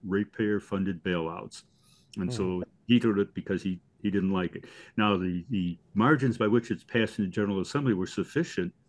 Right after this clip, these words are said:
Speaker 1: to, uh, have an override, but the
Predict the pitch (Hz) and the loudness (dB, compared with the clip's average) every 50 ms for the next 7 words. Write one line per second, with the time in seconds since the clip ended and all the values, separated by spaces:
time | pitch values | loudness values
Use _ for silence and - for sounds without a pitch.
0 | _ _ _ _ _ _ _ - - 113 101 101 98 87 85 - _ - - - | _ _ _ _ _ _ _ 2 4 4 4 4 2 0 -4 -8 _ -20 -20 -20
1 | _ _ _ _ _ - - 101 90 87 85 - - - 117 107 95 101 92 95 | _ _ _ _ _ -12 -8 -6 -6 -6 -6 -8 -6 -4 -2 -2 -2 0 0 2
2 | 117 143 139 117 92 87 87 90 87 90 92 - _ _ - - _ _ _ _ | 2 2 2 0 -2 -2 -2 -4 -4 -6 -8 -10 _ _ -20 -20 _ _ _ _
3 | _ _ _ _ _ 92 87 - - _ _ _ 104 98 98 - - - _ _ | _ _ _ _ _ -16 -16 -16 -18 _ _ _ -2 -2 -2 -2 -6 -10 _ _
4 | _ _ _ _ _ _ _ 131 113 104 98 95 90 90 80 | _ _ _ _ _ _ _ -2 0 2 2 2 2 0 -2